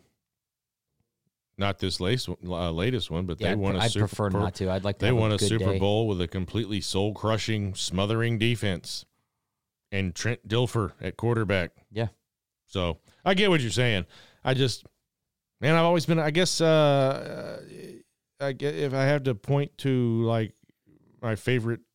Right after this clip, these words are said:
Speaker 1: position in football, I guess I've always been, you know, I was, I was a big Emmitt Smith guy. I loved watching Barry Sanders. I loved watching Walter Payton, you know.
Speaker 2: Oh, I,
Speaker 1: You
Speaker 2: don't
Speaker 1: know,
Speaker 2: get
Speaker 1: I've
Speaker 2: me
Speaker 1: just
Speaker 2: wrong.
Speaker 1: always been, so I've always
Speaker 2: I
Speaker 1: just,
Speaker 2: love it.
Speaker 1: you know, I, I like having that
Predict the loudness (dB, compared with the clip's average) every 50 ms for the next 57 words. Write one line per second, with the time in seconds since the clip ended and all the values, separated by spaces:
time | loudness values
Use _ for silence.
0 | _ _ -6 -4 -2 0 0 0 0 0 0 0 -2 -2 -2 -2 -2 -2 -2 -2
1 | -4 -8 _ _ _ _ _ _ _ _ _ _ _ -6 -6 -2 0 0 2 2
2 | 2 0 0 -2 -2 -2 -2 -2 -2 0 0 0 -2 -2 -2 -2 -2 -2 -2 -2
3 | -2 -2 -2 -2 -2 -4 -4 -4 -4 -4 -4 -4 -6 -8 -10 -10 -8 -4 -2 -2
4 | -2 0 -2 -2 -2 -4 -6 -6 -6 -4 -2 -4 -4 -4 -6 -4 -4 -2 -2 -4
5 | -4 -4 -2 0 0 0 0 0 0 -2 -2 0 -2 -2 -2 -4 -6 -4 -2 -2
6 | -2 -2 -4 -4 -2 -2 -2 -2 -4 -6 -8 -8 -8 -8 -6 -2 0 0 2 2
7 | 0 0 0 0 0 0 0 -2 -4 -2 -2 -2 -2 -2 -4 -4 -2 -2 -2 -2
8 | -2 -6 -6 -8 -8 -8 -6 -6 -4 -4 -4 -6 -8 _ _ _ _ _ _ _
9 | _ _ _ _ _ _ _ -6 -6 -2 -2 -4 -4 -6 _ _ _ _ -8 -2
10 | 0 2 2 4 4 2 2 2 2 2 4 4 4 2 2 0 -2 -4 -2 0
11 | 2 2 2 4 4 2 2 4 2 2 2 2 2 2 2 0 0 0 2 2
12 | 2 2 2 0 0 0 0 2 0 0 0 0 0 0 2 2 0 0 0 0
13 | -2